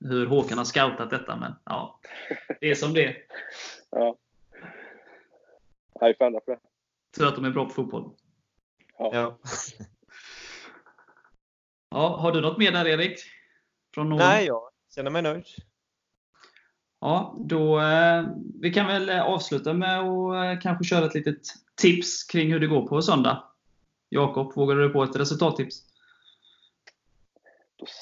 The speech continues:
Speaker 2: säger jag två noll vinst till oss.
Speaker 3: Målskyttar?
Speaker 1: Okej.
Speaker 2: Kristoffer Karlsson och, eh, Kalle Johansson.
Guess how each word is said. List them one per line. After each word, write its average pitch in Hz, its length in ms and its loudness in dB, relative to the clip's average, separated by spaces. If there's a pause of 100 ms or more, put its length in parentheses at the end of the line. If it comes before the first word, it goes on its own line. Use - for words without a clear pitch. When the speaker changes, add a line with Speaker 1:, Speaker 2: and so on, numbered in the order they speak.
Speaker 2:
säger 110 400 -2
jag 107 320 8 (760)
två 135 240 0
noll 120 280 0 (360)
vinst 120 380 -10 (120)
till 113 120 -6
oss. - 240 -20 (1300)
Speaker 3:
Målskyttar? 117 520 0
Speaker 1:
Okej. - 60 -10 (800)
Speaker 2:
Kristoffer 135 500 -4 (100)
Karlsson 120 880 0
och, - 580 -8
eh, 107 840 -6 (800)
Kalle 123 260 0
Johansson. 110 500 -2